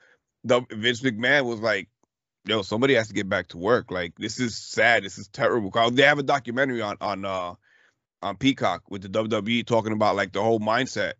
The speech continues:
and, right, everything that happened that went into them doing that live show two days after nine eleven. And that's what Vince said. He was like, Somebody had to get back to work. Somebody had to br-, tell the people that, like, you know,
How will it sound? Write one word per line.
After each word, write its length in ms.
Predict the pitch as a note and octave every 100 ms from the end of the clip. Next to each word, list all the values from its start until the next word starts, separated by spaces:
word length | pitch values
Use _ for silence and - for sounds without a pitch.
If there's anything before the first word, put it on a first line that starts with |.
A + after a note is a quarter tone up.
| -
and, 260 | F#2 D2+
right, 140 | F2 G2+
everything 240 | G#2 A2
that 100 | G#2
happened 400 | G2 A#2 A#2 G#2+
that 80 | G2+
went 180 | F#2+ G#2
into 480 | C3+ - A2 F2 - - - _ -
them 360 | A2+ A#2 A#2
doing 300 | G2+ A2+ A#2+
that 200 | A2 G2+
live 300 | G2 A2+ A2+
show 260 | - C3 A2+
two 240 | - A#2
days 220 | A2 G#2
after 500 | A2 G#2+ - G#2 F#2+ F#2+ _ _ _ -
nine 200 | A2 A2
eleven. 480 | G2+ C3 A2 D#2+ -
And 160 | G2
that's 160 | G2+ G2
what 140 | G#2
Vince 220 | G2 G2
said. 180 | A#2 A#2+
He 80 | G#2+
was 80 | G2+
like, 100 | F#2+
Somebody 360 | A#2 B2+ B2+
had 180 | A2+ A2+
to 60 | A#2
get 180 | A2 G2
back 220 | G#2+ G2
to 80 | G2+
work. 200 | A#2 G2
Somebody 300 | A2+ A#2+ G#2+
had 200 | A2 A2+
to 80 |
br-, 200 | G2 G#2 -
tell 180 | - A2+
the 100 | G2
people 360 | A2+ C3+ - A2
that, 160 | G2+
like, 240 | G#2 G2 -
you 120 | G#2+
know, 260 | G2+ F#2+